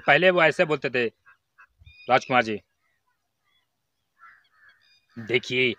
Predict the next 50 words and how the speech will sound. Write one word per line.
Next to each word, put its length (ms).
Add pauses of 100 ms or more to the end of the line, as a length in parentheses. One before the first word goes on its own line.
(120)
हम 140
यहाँ 400
खेतों 340
में 120
आए 120
हुए 220
हैं, 240 (200)
लेकिन 240
आपको 320
ये 180
शायद, 320 (220)
अ, 100 (100)
पता 200
नहीं 200
होगा 320
कि 120
हम 120
खेतों 280
में 120
आए 180
हैं, 220 (220)
लेकिन 180
यहाँ 260
हम 160
खेतों 320
पे 200 (280)
अपना 200
गेहूं 320
की 120
फसल 280
देखने 340
आए 140
हैं 180 (240)
कि 140
कैसी 300
है 80 (100)
फसल, 300 (220)
और 120
अगर 220
फसल 260
अगर 160 (100)
पक 100
गई 180
होगी 320 (260)
तो 60
हम 140
दरांती 360
से, 200 (240)
अ, 80
काटेंगे। 680